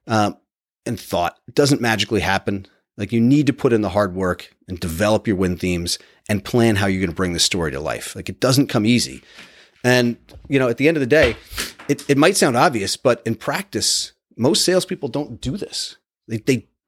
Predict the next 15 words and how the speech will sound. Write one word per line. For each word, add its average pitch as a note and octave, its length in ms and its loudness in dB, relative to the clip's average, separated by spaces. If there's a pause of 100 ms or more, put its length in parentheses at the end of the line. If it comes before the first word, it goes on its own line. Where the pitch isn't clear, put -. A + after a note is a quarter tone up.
they C3+ 100 4
don't C#3 300 0
put D#3+ 160 0
in D3 80 4
the A#2 80 2
time B2 380 0
and G2 100 -4
put A2+ 160 -4
in G2+ 80 -2
the F2+ 60 -4
work. A#2 360 -2
But A#2 100 -2
if A2 120 -2
you D#3+ 120 -4
do, C3 520 0